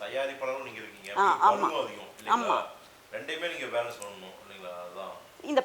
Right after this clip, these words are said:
Speaker 2: படத்தை பார்த்துட்டு அவங்க கிட்ட இந்த நடிப்பை எப்படி வாங்கியிருக்கேன்றது தான் என்னுடைய இது. Mostly அதை கெடுக்காம இருந்தாலே போதும். என்ன, இப்ப என்னுடைய கதை இருக்குதுன்னு வச்சுக்கோங்க.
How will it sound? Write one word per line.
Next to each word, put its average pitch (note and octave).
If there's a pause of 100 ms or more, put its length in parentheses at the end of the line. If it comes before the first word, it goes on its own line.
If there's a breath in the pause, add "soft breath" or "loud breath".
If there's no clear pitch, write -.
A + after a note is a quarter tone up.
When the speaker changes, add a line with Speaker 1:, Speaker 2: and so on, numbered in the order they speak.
Speaker 2:
படத்தை D#4
பார்த்துட்டு C#4+
அவங்க A#3+
கிட்ட C#4+
இந்த C4+
நடிப்பை C4
எப்படி A#3+
வாங்கியிருக்கேன்றது G#3
தான் G#3+
என்னுடைய E3+
இது. C3 (1400 loud breath)
Mostly D#4 (220)
அதை F3+ (160)
கெடுக்காம E4+
இருந்தாலே C4+ (120)
போதும். F#3+ (360)
என்ன, F#3+ (140)
இப்ப G3 (140)
என்னுடைய F3+ (100)
கதை G3+
இருக்குதுன்னு B3
வச்சுக்கோங்க. D3